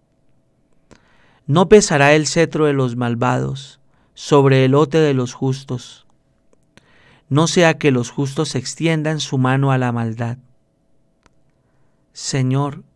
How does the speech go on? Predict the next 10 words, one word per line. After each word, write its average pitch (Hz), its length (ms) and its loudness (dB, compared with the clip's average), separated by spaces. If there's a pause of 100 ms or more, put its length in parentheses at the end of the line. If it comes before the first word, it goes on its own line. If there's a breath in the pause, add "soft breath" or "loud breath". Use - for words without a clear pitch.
(260)
concede 143 460 2
bienes 175 400 -2
a 147 60 -4
los 127 180 -2
buenos, 131 600 -6 (640)
a 143 80 -2
los 135 200 -2
sinceros 147 600 -4
de 135 140 -4
corazón, 113 560 -10